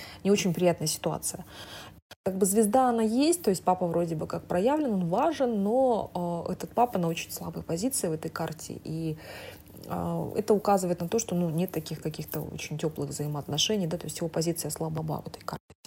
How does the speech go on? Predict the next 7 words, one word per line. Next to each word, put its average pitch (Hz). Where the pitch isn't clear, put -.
Это 202
первое. -
Второе. 240
Если 220
мы 214
анализируем 185
непосредственно, 156